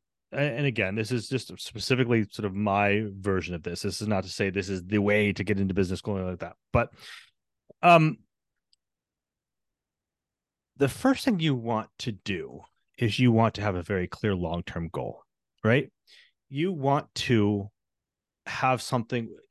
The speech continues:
and the way I put it is, what do you want written on your tombstone when you're dead and gone? Like, here is the thing he did. Now, you don't have to cure cancer, right? But you do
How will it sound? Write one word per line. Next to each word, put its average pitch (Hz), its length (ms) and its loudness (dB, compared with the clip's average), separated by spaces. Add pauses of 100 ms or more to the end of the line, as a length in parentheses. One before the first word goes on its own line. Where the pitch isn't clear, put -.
(200)
and 135 260 -6
the 127 80 2
way 135 220 6
I 147 40 6
put 135 200 2
it 113 100 2
is, 101 140 4
what 110 240 0
do 139 100 0
you 120 60 6
want 107 280 2
written 110 220 -2
on 98 100 0
your 95 100 0
tombstone 98 480 -2
when 92 140 -2
you're 87 100 -4
dead 85 260 -6
and 98 100 -8
gone? 78 300 -6 (1400)
Like, - 180 -8
here 170 240 8
is 151 100 6
the 131 120 4
thing 120 200 2
he 107 120 4
did. 95 180 0
Now, 120 120 4
you 131 140 2
don't 165 220 2
have 170 160 -2
to 139 60 -4
cure 127 200 -2
cancer, - 520 -6 (420)
right? 107 260 0 (720)
But - 380 2 (380)
you 143 160 2
do 226 600 0